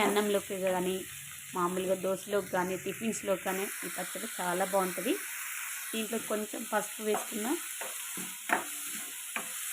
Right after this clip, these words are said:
పసుపు వేసుకొని బాగా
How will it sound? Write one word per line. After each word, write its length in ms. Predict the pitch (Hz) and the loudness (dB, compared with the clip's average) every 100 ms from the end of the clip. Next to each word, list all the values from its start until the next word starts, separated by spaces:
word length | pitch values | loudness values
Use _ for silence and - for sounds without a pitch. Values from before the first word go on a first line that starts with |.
| - - - - - - - - - - - - - - - - - | -2 -2 -2 -4 -4 -2 -4 -4 -4 -4 -6 -6 -6 -6 -6 -6 -6
పసుపు 280 | 240 - - 220 | -6 -6 -2 -2
వేసుకొని 460 | - 185 196 269 - - - - - - - - - - | -2 -2 2 2 2 -4 -10 -10 -8 -8 -6 -6 -8 6
బాగా 380 | 190 185 185 254 | 10 10 10 6